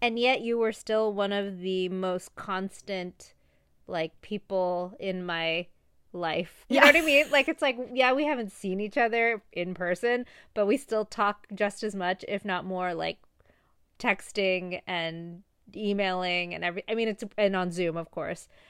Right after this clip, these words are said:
Speaker 1: but it, it's, it's weird for sure.
Speaker 2: But we made it. We made it to the end of the year. We did not know how this year was gonna go, especially for the beauty industry. And this episode, we're just gonna look back.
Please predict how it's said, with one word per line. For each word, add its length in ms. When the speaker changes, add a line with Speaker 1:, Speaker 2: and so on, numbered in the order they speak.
Speaker 1:
but 140
it, 160
it's, 200
it's 220
weird 280
for 140
sure. 320
Speaker 2:
But 100
we 140
made 240
it. 100
We 100
made 220
it 120
to 100
the 100
end 140
of 80
the 100
year. 480
We 180
did 120
not 180
know 140
how 140
this 200
year 140
was 160
gonna 180
go, 400
especially 480
for 140
the 80
beauty 340
industry. 680
And 460
this 200
episode, 500
we're 100
just 180
gonna 160
look 240
back. 460